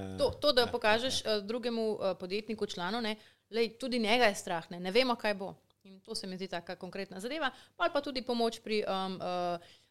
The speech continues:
Speaker 2: tolmačenju teh, eh, vladnih pomoči in ukrepov, no, tako, te tri stvari.
Speaker 1: Kaj je bil, recimo, v tvoji karieri, ki te poslušam, imaš res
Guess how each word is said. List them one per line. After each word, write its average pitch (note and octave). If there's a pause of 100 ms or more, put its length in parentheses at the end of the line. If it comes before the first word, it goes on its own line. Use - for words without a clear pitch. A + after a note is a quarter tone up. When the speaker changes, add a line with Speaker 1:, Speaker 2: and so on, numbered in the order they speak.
Speaker 2:
tolmačenju G#3
teh, F3
eh, - (360)
vladnih E3+
pomoči F3+
in E3+
ukrepov, D#3
no, F3
tako, E3+
te -
tri -
stvari. - (1800)
Speaker 1:
Kaj G3+
je A3
bil, E3
recimo, C3
v G2+
tvoji A#2
karieri, A2
ki A2+
te -
poslušam, G#2+
imaš G#2
res A2+